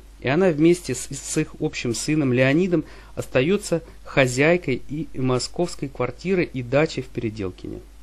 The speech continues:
Зинаида Николаевна жила за счёт мужа, общий был быт налаженным.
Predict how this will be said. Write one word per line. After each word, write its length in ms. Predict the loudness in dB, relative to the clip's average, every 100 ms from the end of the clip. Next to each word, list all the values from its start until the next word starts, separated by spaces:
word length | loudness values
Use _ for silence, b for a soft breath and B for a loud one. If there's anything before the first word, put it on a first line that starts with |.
| -20 b b b -18 -8
Зинаида 440 | 0 4 4 4
Николаевна 580 | 2 4 2 2 2 0
жила 300 | 0 2 2
за 160 | 0 -2
счёт 340 | -2 -4 -2
мужа, 380 | -2 -2 -4 -6
общий 360 | -6 -6 -4 -4
был 240 | 0 0
быт 300 | 0 0 -2 -2 B B B B B B B
налаженным. 800 | 2 4 4 2 -2 -8 -8